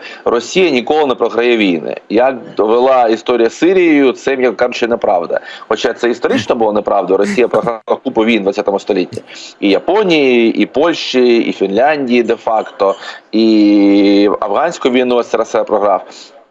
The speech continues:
Але при цьому, ну, Трамп цей наратив постійно про-, проштовхував. Сирія його спростувала. З, з, з іншого боку, Трамп після того вже сказав, що Рос-, Росія там програла, бо не була зацікавлена.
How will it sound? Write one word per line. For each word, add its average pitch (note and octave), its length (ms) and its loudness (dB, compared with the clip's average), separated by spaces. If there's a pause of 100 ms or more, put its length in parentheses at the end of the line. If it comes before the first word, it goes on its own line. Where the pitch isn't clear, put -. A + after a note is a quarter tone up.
(380)
Але C3 180 2
при B2+ 120 -2
цьому, E3 380 0 (240)
ну, A2+ 260 -2 (100)
Трамп F3 280 -2
цей B2 140 -2
наратив A#2 360 0
постійно A#2+ 420 -2
про-, E2 140 -4
проштовхував. - 640 -4 (280)
Сирія G3 340 0
його C#3+ 160 2
спростувала. A2 680 -2 (180)
З, G#2 140 -2 (140)
з, G2+ 160 -6 (240)
з - 60 -2
іншого G#3+ 320 0
боку, E3+ 460 0 (220)
Трамп D#3+ 280 0
після C#3+ 160 -6
того D#3+ 240 0
вже A#2+ 140 0
сказав, D3+ 400 -2
що - 120 -2
Рос-, - 420 -2
Росія C#3 340 0
там A#2+ 200 -2
програла, C3+ 440 0
бо B2+ 140 0
не B2 100 -2
була C3 200 0
зацікавлена. G2+ 600 -4